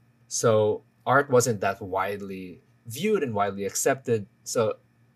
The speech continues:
you know, this just people like, "So what do you do?" I'm like, "Oh, I paint murals." I'm like, "What, what, what is that?" Um, and it was hard to kind of explain how I made money through it. It was hard to kinda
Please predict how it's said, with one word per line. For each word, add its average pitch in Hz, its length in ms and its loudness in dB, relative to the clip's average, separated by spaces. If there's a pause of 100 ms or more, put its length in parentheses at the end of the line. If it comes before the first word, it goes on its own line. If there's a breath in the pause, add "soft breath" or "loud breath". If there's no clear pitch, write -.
(180)
you 123 80 -6
know, 98 160 -6
this 104 200 -6
just 120 220 -8
people 113 140 -4
like, 110 140 -4
"So 127 200 2
what 120 260 0
do 170 60 -2
you 185 80 -2
do?" 185 260 -2
I'm 185 120 -6
like, 127 220 -2
"Oh, - 120 -2
I 131 80 -2
paint 139 300 -6
murals." - 560 -8
I'm 113 100 0
like, - 100 -6
"What, 76 220 -12 (120)
what, - 360 -14
what 85 140 -10
is 92 160 -14
that?" - 200 -16 (720 loud breath)
Um, 98 500 -2 (720)
and 135 80 -2
it 123 40 4
was 113 100 4
hard 107 320 2
to 113 60 -2
kind 104 180 -2
of 92 60 -4
explain 101 340 -2
how 87 160 -8
I 85 80 -8
made 87 280 -10
money 170 360 0
through 151 360 6
it. 135 200 2
It 101 140 -2
was 107 120 -4
hard 107 260 0
to 110 40 -8
kinda 101 260 -6